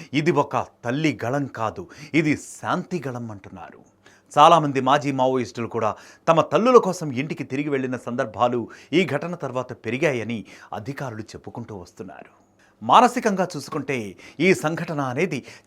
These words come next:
ఛత్తీస్గఢ్ మావోయిస్టులకు అంతర్గతమైనటువంటి ప్రశ్నలను, అనేక రకాల సందేహాలను కూడా రేకెత్తిస్తోంది. తల్లిని వదిలి తుపాకీ పట్టుకోవడం నిజంగా విలువైనదేనా?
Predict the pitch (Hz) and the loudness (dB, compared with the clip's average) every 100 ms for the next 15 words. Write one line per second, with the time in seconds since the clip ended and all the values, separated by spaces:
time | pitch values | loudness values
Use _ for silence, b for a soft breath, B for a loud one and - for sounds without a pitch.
0 | 220 220 226 - 165 135 139 147 135 139 | 2 4 2 4 2 4 2 2 -2 -6
1 | 117 120 117 139 - 123 175 151 139 135 | -6 -4 -4 -6 -10 -6 -4 -4 -6 -4
2 | 123 120 - 107 110 - 139 - 151 127 | -4 -6 -6 -10 -10 -6 -8 -2 -2 0
3 | 123 127 117 147 151 143 123 123 107 104 | -4 -4 -4 -2 -2 -4 -4 -4 -6 0
4 | 143 131 123 107 107 110 95 98 101 90 | 2 4 0 -6 -8 -8 -8 -14 -16 -20
5 | - 87 76 - B B B - 165 208 | -20 -20 -20 -20 B B B -2 2 4
6 | 185 180 190 175 151 165 160 147 135 135 | 6 6 4 0 -4 -4 -4 -6 -6 0
7 | 139 127 127 113 107 135 127 117 90 98 | 0 0 -4 -6 -4 -2 2 0 -2 -6
8 | 120 127 123 123 139 | -4 -2 0 -2 -4